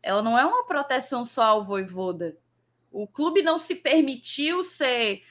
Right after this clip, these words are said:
ser passado pra trás numa negociação impondo uma multa alta. Pelo contrário, o clube se resguardou de um técnico,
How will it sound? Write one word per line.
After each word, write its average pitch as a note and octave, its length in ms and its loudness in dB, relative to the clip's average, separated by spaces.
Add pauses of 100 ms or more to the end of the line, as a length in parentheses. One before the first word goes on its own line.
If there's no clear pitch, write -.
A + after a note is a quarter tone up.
(180)
ser G3 1300 -2
passado A3 640 2
pra G3 180 2
trás G#3 480 4
numa G#3+ 220 -4
negociação F#3+ 960 -4
impondo B3 560 -4
uma G3+ 80 -2
multa G3 360 -4
alta. F3 520 -2 (640)
Pelo C#4 220 4
contrário, C#4+ 560 6
o - 40 -8
clube C4 260 -6
se - 180 0
resguardou C#4 1080 2
de D#4 140 -2
um D4+ 120 0
técnico, G#3+ 720 0